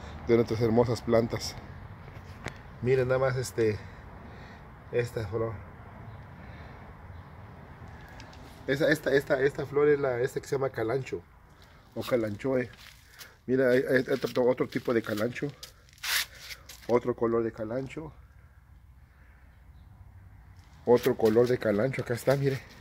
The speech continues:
mire. Hay muchos tipos y colores de calanchos. Tengo aquí la corona de Cristo en, en flor pequeña. Es lo que le estaba mencionando a una persona y le estaba contestando porque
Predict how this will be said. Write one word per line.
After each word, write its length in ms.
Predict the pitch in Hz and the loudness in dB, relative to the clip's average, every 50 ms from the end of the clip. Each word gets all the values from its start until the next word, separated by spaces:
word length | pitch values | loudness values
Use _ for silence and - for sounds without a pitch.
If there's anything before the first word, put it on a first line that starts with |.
| - - - - - - - - - - - - - - - - - - - - - - - - - - - | -20 -20 -20 -18 -16 -16 -16 -16 -18 -20 -20 -20 -20 -18 -20 -20 -18 -20 -20 -20 -20 -20 -20 -20 -20 -14 -10
mire. 240 | 113 117 120 123 113 - - - - - - - - - - - - - - - - - - - - - - - - - - - - - - - - - - - - - - - | -8 -8 -6 -8 -8 -12 -14 -18 -20 -20 -20 -18 -18 -20 -20 -20 -20 -18 -18 -18 -18 -18 -18 -20 -20 -20 -20 -20 -20 -20 -20 -20 -20 -20 -20 -20 -20 -20 -20 -20 -20 -12 0 4
Hay 160 | 143 160 175 | 6 6 6
muchos 360 | 175 180 185 - 185 160 - | 6 4 4 6 4 4 4
tipos 440 | - - 170 - - 175 151 - - | 4 2 2 4 4 4 4 4 2
y 60 | 123 | 0
colores 640 | - - 120 117 139 151 143 131 104 - - - - - - | 4 6 8 10 10 10 10 10 8 4 0 -8 -10 -10 -2
de 220 | 117 110 117 117 | 2 4 4 4
calanchos. 680 | - - 113 117 127 139 127 - 113 98 - - - - - - - - - - - - - - - - - - - - - - - - - - - | 6 6 8 8 8 8 6 4 0 -4 -4 -6 -10 -12 -16 -20 -20 -20 -20 -20 -20 -20 -20 -20 -20 -20 -20 -20 -20 -20 -18 -16 -16 -16 -16 -4 0
Tengo 200 | - 113 120 120 | 2 4 4 4
aquí 180 | - - 127 131 | 4 4 4 4
la 100 | 123 - | 4 4
corona 300 | - 110 104 113 120 120 | 4 2 2 4 4 4
de 80 | 113 104 | 4 4
Cristo 420 | - 113 127 127 - 123 120 - - | 2 0 0 2 4 4 4 4 4
en, 440 | 117 110 107 98 101 101 95 92 - | 4 4 4 4 2 -2 -4 -6 -6
en 140 | - 117 95 | -6 -6 -4
flor 240 | - 117 120 127 117 | 4 8 8 8 8
pequeña. 540 | - 117 104 - 120 123 123 120 107 92 - - - - - - - - - - - - - - - - - - | 6 0 0 2 2 4 4 4 2 0 -2 -8 -20 -20 -20 -20 -20 -20 -18 -16 -14 -14 -14 -16 -16 -18 0 6
Es 100 | - 143 | 8 10
lo 80 | 160 175 | 10 10
que 120 | 160 170 | 10 8
le 40 | 139 | 6
estaba 200 | 131 - 143 151 | 8 8 8 8
mencionando 320 | 156 151 123 131 127 135 139 | 8 6 6 6 6 6 6
a 20 | |
una 100 | 143 135 | 6 4
persona 480 | - - 104 - 127 131 127 113 101 95 - - - - - - | 4 2 2 2 4 4 4 4 2 -2 -4 -12 -18 -12 -8 -6
y 60 | 107 | -4
le 80 | 101 | -4
estaba 260 | 101 - - 127 131 123 | -2 2 4 4 4 4
contestando 600 | - 120 110 104 113 107 - - 123 127 127 117 | 4 2 0 0 -2 -6 0 0 2 2 2 0
porque 320 | 110 107 101 - 104 95 | -2 -2 -2 -2 -2 -2